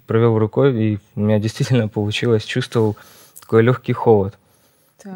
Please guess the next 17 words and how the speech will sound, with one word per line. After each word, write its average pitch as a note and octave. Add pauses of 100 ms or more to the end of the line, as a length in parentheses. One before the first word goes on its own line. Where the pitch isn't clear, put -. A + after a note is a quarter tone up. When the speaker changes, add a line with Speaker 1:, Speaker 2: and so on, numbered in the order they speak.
(160)
Speaker 1:
И A#2
после D3
этого C#3
меня B2 (100)
туда A2+
сильно A#2
затянуло. G#2+ (760)
Я B2
начал A#2
читать -
литературу, A#2 (460)
скачивал A2
с -
интернета A2
всяческие -
там G2+
книги A2+